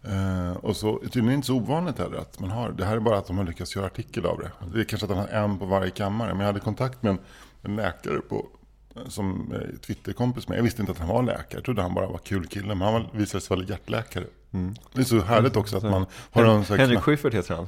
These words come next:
Speaker 1: Ja, <laughs> han kan allt. Han kan allt.
Speaker 2: Okej, ja, hjärtläkare,
Speaker 1: Ja,
Speaker 2: ja.
Speaker 1: hjärtläkare, men han sa att det är inte så ovanligt. Han sa att ofta blir ambulanspersonal konfunderade när de träffar en patient och inte hittar pulsen.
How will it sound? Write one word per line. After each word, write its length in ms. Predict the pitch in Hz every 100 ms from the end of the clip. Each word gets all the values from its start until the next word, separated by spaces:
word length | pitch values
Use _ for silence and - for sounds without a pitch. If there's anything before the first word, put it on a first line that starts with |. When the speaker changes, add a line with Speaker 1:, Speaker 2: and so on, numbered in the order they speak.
| 90
Speaker 1:
Ja, 280 | 110 104 123 - 123 98 -
<laughs> 120 | -
han 160 | - 120
kan 160 | 98 78
allt. 400 | 87 - - - - 76 - 151 123 -
Han 120 | 127
kan 160 | 101 90
allt. 320 | 95 92 85 107 73 87 - - - -
Speaker 2:
Okej, 220 | 135 110
ja, 60 | 90
hjärtläkare, 440 | 107 117 101 87
Speaker 1:
Ja, 60 | 80
Speaker 2:
ja. 60 | 101
Speaker 1:
hjärtläkare, 300 | 113 107 113
men 80 | 131
han 100 | -
sa 100 | 101
att 60 |
det 60 | 107
är 40 |
inte 120 | 110
så 100 | -
ovanligt. 380 | 104 95 117 -
Han 100 | -
sa 120 | 104
att 80 | 117
ofta 260 | 123 - 135
blir 160 | 113 107
ambulanspersonal 880 | 101 104 113 98 - 98 117 127 107
konfunderade 720 | - 98 110 113 135 143 123
när 200 | 101 98
de 200 | 95 98
träffar 300 | - 98 120
en 60 |
patient 440 | 110 98 104 95 92
och 60 |
inte 140 | 101 90
hittar 240 | 95 -
pulsen. 580 | - 151 143 - - 87